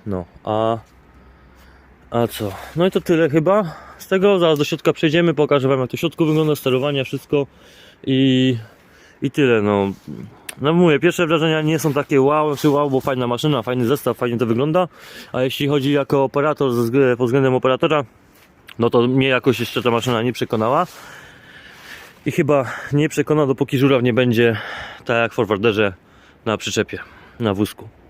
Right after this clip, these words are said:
Wtedy może jest szansa, że to mnie przekona i to rzeczywiście będzie tak, jak ma być. Bo ogólnie, wiadomo, to masz sterowanie całe, tam później w środku pokażę, skręcanie, inaczej się cofa, bo przynajmniej jest problem z cofaniem, tak jak w,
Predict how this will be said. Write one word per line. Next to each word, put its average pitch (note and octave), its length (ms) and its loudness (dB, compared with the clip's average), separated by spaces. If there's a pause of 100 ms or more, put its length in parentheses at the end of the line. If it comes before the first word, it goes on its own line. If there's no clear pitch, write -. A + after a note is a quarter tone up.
(720)
Wtedy C3 240 -2
może A#2 300 0
jest A#2+ 180 -4
szansa, A#2+ 260 -6
że G#2 120 -2
to G#2+ 100 0
mnie G#2 140 0
przekona A#2 440 -2
i A2 60 -4
to G#2 120 -8
rzeczywiście A2 320 -10
będzie G#2 200 -6
tak, G#2+ 120 -6
jak G2 100 -6
ma G#2 120 -4
być. F#2+ 180 -6 (280)
Bo G3 80 2
ogólnie, G3 280 2
wiadomo, E3+ 320 2
to E3+ 80 -2
masz E3 160 0
sterowanie D#3 480 0
całe, C#3 200 -2
tam C3 160 -4
później C3+ 180 -2
w - 20 -12
środku C#3+ 240 -6
pokażę, A#2+ 380 -2 (320)
skręcanie, C#3 600 -2 (300)
inaczej E3+ 320 0
się C#3+ 120 -6
cofa, D3+ 460 -2
bo C3+ 140 0
przynajmniej D3 360 0
jest C#3 140 0
problem D#3 200 4
z - 60 -6
cofaniem, A2 380 -4
tak C#3+ 140 0
jak C3 100 -4
w, C#3+ 80 -4